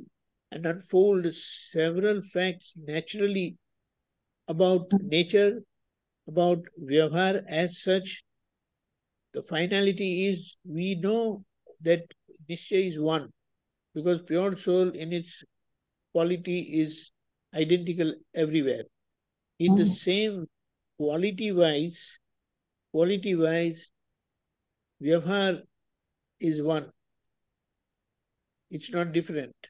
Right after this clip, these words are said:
Speaker 2: Mm-hmm.
Speaker 1: But because of manifestation which is misleading, viewed differently by our intellect, analyzed differently by our intellect, by our five senses which are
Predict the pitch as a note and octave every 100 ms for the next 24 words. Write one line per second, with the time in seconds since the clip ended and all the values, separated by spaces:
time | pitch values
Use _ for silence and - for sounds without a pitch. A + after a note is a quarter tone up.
0 | _ _ _ _ _ _ F#3 E3+ F3 E3+
1 | D#3 D#3+ G3 G3+ - G3 _ D#3 E3+ F#3
2 | G3 G3 - F3+ G3+ F3 E3 E3+ E3+ F3+
3 | D#3+ - - _ _ _ _ _ - D#3
4 | G3 G#3+ F#3 E3+ D3+ D#3 - _ _ _
5 | _ _ _ _ _ _ _ _ _ _
6 | _ _ _ _ E3+ D#3+ G#3 B3 B3 E3+
7 | - - _ _ _ D#3+ E3 G#3 G3+ F#3+
8 | G3 E3+ F3 F3 D#3+ D#3 D#3+ D#3+ E3 D#3
9 | - D#3 E3 F3+ F3+ F3+ F3 G3 D#3+ E3
10 | E3+ D#3+ D#3+ D3+ D3+ D3 C#3+ C#3+ D3 D3
11 | D3 D3+ C#3 D3+ D3+ D3+ D3 C#3+ _ _
12 | _ _ - D#3 D#3 D#3 E3+ E3 - D#3
13 | D3 - D#3 D#3 D#3+ D3+